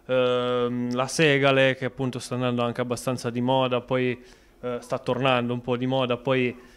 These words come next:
eh, pani multicereali, eh, piuttosto che adesso per esempio, eh, la novità adesso il pane del-, alla Valtellina, che all'interno c'è grano saraceno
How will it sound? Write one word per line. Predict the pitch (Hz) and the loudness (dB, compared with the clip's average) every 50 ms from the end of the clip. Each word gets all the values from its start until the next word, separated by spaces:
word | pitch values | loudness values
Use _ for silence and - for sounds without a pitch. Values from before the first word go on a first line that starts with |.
| - _ - | -20 _ -2
eh, | 123 127 123 120 120 120 120 120 120 117 | 2 2 4 4 2 2 2 2 0 0
pani | - 139 131 127 131 127 127 | 0 0 0 2 2 0 2
multicereali, | 127 135 131 127 - 135 - - 131 131 135 143 151 151 147 143 143 139 143 139 139 139 135 135 - - - - - - | 2 2 2 2 0 -2 0 2 2 4 6 6 6 8 6 6 6 4 2 0 0 0 0 -2 -6 -12 -20 -20 -12 -4
eh, | 120 123 123 123 123 123 120 120 120 117 | 0 2 2 4 4 4 4 4 2 0
piuttosto | - 135 123 - - 127 120 - - 131 | -2 -6 -6 -2 -2 -2 -2 -2 -6 -8
che | 110 - 123 123 123 123 123 123 123 123 120 120 120 120 120 117 | -8 -4 -2 0 2 2 2 2 2 2 2 2 2 2 2 2
adesso | 120 123 135 131 123 - - 127 | 2 2 2 -2 -2 -2 -2 -2
per | 120 131 127 | 0 0 0
esempio, | 135 135 147 143 127 123 - 123 117 110 - - - - - - - - | 2 4 4 4 2 0 -2 -4 -4 -4 -6 -14 -20 -20 -20 -20 -10 -2
eh, | 135 131 131 | 0 2 2
la | 135 135 | 2 2
novità | 139 139 139 139 139 - 143 139 | 2 0 -2 -2 -2 0 0 2
adesso | 135 135 139 143 139 - - 135 131 127 131 135 123 - | 2 2 0 -2 -4 -6 -4 -2 -2 -2 -2 -4 -6 -6
il | - 143 135 - | -6 -6 -6 0
pane | - 151 147 143 | 2 4 4 4
del-, | 135 131 135 | 4 2 0
alla | 135 139 139 135 135 | 0 0 2 2 4
Valtellina, | 131 139 135 135 - - 175 170 160 139 139 135 143 147 160 156 - - - - - _ _ | 4 4 2 2 2 0 2 2 2 2 0 0 0 2 2 0 0 -2 -10 -20 -20 _ _
che | - 139 131 131 139 | -6 -4 -2 -2 0
all'interno | 139 135 139 147 147 139 139 139 139 143 147 143 | -2 -2 0 -2 0 2 4 4 4 4 2 2
c'è | 135 - 147 131 127 | 2 2 0 0 2
grano | 127 147 151 147 143 131 | 4 4 4 4 4 0
saraceno | - - 139 143 143 - - 147 127 123 123 127 135 156 160 | -2 -2 -2 -2 -2 -2 0 0 0 2 2 0 0 -2 -4